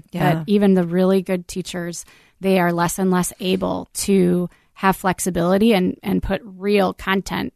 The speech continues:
Speaker 2: in your child's lesson plan and, and
Speaker 1: Mm-hmm.
Speaker 2: think about that. Is
Speaker 1: Mm-hmm.
Speaker 2: that really what you want for your child?
Speaker 1: Right. John, can you maybe talk about what you feel is important for people to be able to kind of move forward from this, knowing that this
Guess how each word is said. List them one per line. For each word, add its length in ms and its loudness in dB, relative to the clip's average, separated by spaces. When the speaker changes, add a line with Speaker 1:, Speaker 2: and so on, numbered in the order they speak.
Speaker 2:
in 180 2
your 160 -2
child's 500 -4
lesson 360 -6
plan 320 -6
and, 200 -4
and 140 -2
Speaker 1:
Mm-hmm. 80 0
Speaker 2:
think 180 -2
about 280 -10
that. 260 -4
Is 120 -4
Speaker 1:
Mm-hmm. 80 -6
Speaker 2:
that 120 -8
really 260 -6
what 200 -8
you 120 -12
want 280 -12
for 80 -12
your 180 -6
child? 360 -6
Speaker 1:
Right. 360 0
John, 240 4
can 220 2
you 180 6
maybe 300 0
talk 340 2
about 420 6
what 400 4
you 280 0
feel 340 0
is 140 2
important 720 -8
for 260 -4
people 400 -6
to 180 -6
be 220 0
able 160 0
to 160 -14
kind 200 -8
of 60 -6
move 220 0
forward 440 -2
from 200 -6
this, 320 -10
knowing 380 -2
that 240 -6
this 360 -8